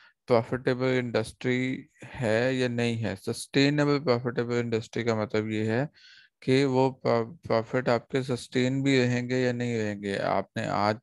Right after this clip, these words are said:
प्रॉफिट, अ, अ, गेन करा है, आने वाले टाइम में भी उतना, उतना प्रॉफिट आप,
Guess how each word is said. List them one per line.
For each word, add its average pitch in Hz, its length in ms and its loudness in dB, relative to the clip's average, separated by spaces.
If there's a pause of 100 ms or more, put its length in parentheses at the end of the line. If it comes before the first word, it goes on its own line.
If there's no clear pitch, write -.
प्रॉफिट, 110 540 -4
अ, - 40 -12
अ, 104 1120 -6
गेन 110 340 -6
करा 101 340 -2
है, 107 280 -2 (540)
आने 117 200 2
वाले 127 240 6
टाइम 120 320 2
में 123 220 -6
भी 139 80 0
उतना, 131 380 -2
उतना 127 420 -4
प्रॉफिट 123 440 0
आप, 123 180 2